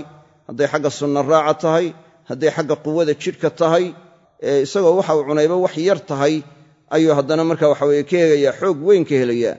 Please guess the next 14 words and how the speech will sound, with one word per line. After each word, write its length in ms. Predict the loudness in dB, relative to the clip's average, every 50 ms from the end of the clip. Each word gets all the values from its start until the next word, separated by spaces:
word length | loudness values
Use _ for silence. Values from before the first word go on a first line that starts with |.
| -12 _ _ _ _ _ _ _ _ _ _ 0
Oo 60 | 2
awqaadda 420 | 2 2 2 2 0 0 2 0 -2
kale 220 | -2 0 -2 0 0
aan 180 | -2 -2 -4
Ramadaan 400 | -4 -4 -4 -2 -2 -2 -2 -2
tahayn, 340 | -4 -4 -4 -4 -4 -4 -6 -10 -18 _ _ _ _ _ _ _ -4
ee 40 | 0 2
awqaadda, 460 | 2 2 2 2 0 0 0 0 -4 -6 -4 -4
oo 100 | -4 -2
awqaadda 520 | 0 0 0 0 0 0 -2 0 0 -2
kale 260 | -4 -2 -2 0 0 0
aan 200 | -2 -2 -6 -6
soonka 420 | -8 -2 0 0 0 0 0 -2 -2 -2
ahayn, 320 | 0 0 0 0 -2 -2